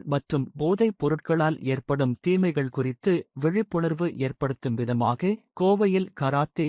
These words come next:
பயிலும் மாணவர்கள் உலக சாதனை முயற்சியில் ஈடுபட்டனர்.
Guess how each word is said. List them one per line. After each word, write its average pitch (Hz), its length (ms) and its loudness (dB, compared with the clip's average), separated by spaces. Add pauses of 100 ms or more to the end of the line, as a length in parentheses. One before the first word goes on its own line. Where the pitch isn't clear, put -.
(120)
பயிலும் 151 400 0 (100)
மாணவர்கள் 143 720 0 (140)
உலக 196 400 0
சாதனை 139 500 -2
முயற்சியில் 135 600 -2
ஈடுபட்டனர். 143 720 -2